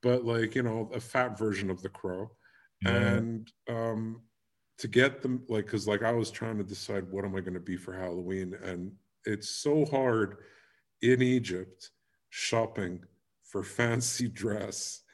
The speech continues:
Speaker 1: for Halloween as an adult.
Speaker 2: Yeah.
Speaker 1: It is next to fucking impossible. Like, I'm sure in Cairo, I've heard that in Cairo, there are stores that specialize in fancy dress clothes.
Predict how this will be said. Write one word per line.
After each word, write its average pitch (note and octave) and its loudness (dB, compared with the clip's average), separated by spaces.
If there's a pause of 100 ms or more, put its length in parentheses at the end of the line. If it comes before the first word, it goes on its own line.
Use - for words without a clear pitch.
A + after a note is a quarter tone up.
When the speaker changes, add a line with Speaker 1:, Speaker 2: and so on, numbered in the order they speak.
(120)
Speaker 1:
for G2+ -4
Halloween A2 2
as F#2+ -4
an F#2 -2
adult. G#2+ 2
Speaker 2:
Yeah. F#2+ 0 (760)
Speaker 1:
It A#2+ 6
is G#2+ 4
next C#3 2
to C#3+ 0
fucking B2+ 2
impossible. A2 0 (140)
Like, G2 0
I'm A2+ 2
sure D#3+ 4
in B2+ 4
Cairo, C3 4
I've A#2 0
heard B2 2 (380)
that A2+ 0
in A2 0
Cairo, B2 6
there G2+ 0
are G#2+ 2
stores G#2 -2
that G2 -4
specialize G2+ -4
in F#2+ -6
fancy G2 -6
dress F#2+ -6
clothes. G2 -6